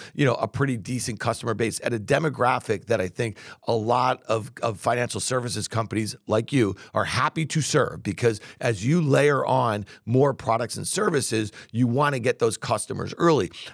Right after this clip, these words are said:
I look at Robinhood, and Guy, I definitely want your take here too. Seven point eight billion dollar market cap, six point two billion dollars in cash. Remember, this was one of the biggest I P Os in, in, in twenty twenty-one,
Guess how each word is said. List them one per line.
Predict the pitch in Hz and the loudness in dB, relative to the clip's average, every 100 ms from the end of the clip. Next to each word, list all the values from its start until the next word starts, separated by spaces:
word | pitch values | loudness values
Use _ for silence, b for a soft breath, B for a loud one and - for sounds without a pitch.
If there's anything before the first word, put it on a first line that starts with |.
| _ | _
I | - | -2
look | 120 170 190 | 2 2 2
at | 202 | 2
Robinhood, | 151 131 127 95 82 60 - | 2 2 -2 -4 -6 -6 -6
and | |
Guy, | 113 123 117 | 0 2 2
I | |
definitely | 110 131 135 | 0 -2 0
want | 127 117 | -2 -2
your | 107 | -4
take | - 107 - | 0 -2 0
here | 104 | -4
too. | 95 90 80 B B B B - | -2 -4 -4 B B B B -6
Seven | - 160 180 202 | 0 2 2 2
point | 160 190 190 | 2 2 2
eight | - 156 - | 2 2 2
billion | 131 139 139 131 | 0 2 0 2
dollar | 113 117 117 | 2 2 2
market | 107 104 - | 0 -2 -6
cap, | - - - - B B B | -4 -4 -4 -12 B B B
six | - - 214 - | -8 -4 -4 -4
point | - 185 - | 0 0 0
two | - 170 | -2 -2
billion | 170 113 185 196 185 165 | -2 2 2 4 2 2
dollars | 151 156 160 147 | 0 0 0 -2
in | - 143 127 | -2 -2 0
cash. | 135 147 104 - | 2 2 0 -4
Remember, | 113 123 156 | -2 0 2
this | 160 147 156 | 0 0 -2
was | 123 | 0
one | 139 | 0
of | 139 | 0
the | 113 | 0
biggest | 131 139 135 | 0 0 0
I | - | -2
P | 131 104 123 | -2 2 4
Os | 123 160 160 | 6 4 2
in, | 123 120 | -2 -2
in, | 131 120 | -2 -2
in | 139 120 | -2 0
twenty | 123 123 | 0 0
twenty-one, | 120 123 123 117 107 107 | -2 0 0 2 2 0